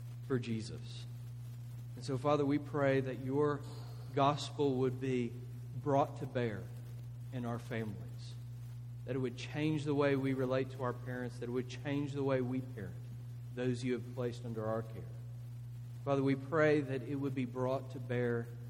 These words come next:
in the place we work. Father, so many of us just think about our jobs as if they were just that, just jobs and not callings, and we become bored with them. Father, we pray that you would allow us to see that they are a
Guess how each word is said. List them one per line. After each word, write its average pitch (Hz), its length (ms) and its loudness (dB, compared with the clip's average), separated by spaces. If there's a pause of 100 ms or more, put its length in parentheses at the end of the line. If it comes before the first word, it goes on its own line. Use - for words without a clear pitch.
(260)
in 123 80 -2
the 117 60 -4
place 135 440 0
we 120 120 0
work. 98 180 -4 (2000)
Father, 143 200 2
so 139 180 0
many 147 300 6
of 143 140 6
us 139 260 2
just - 240 -4
think 147 160 -2
about 131 240 2
our 117 200 2 (280)
jobs 131 480 4
as 120 160 -4
if 123 180 -2
they 127 120 2
were 123 120 0
just 120 320 -4
that, 127 340 -6
just 120 260 -8
jobs 123 420 2
and 117 80 -6
not 113 160 -6 (140)
callings, 131 540 0 (500)
and 120 100 -4
we 123 60 4
become 123 260 0
bored 127 420 4
with 104 200 -4
them. 87 120 -8 (1040)
Father, 131 220 4
we 127 100 2
pray 131 320 2
that 123 120 2
you 135 180 2
would 139 100 6
allow 127 360 4
us 123 200 -2
to 117 80 -6
see 120 280 -2
that 113 180 -6
they 120 160 -2
are 120 280 -2
a 113 120 -6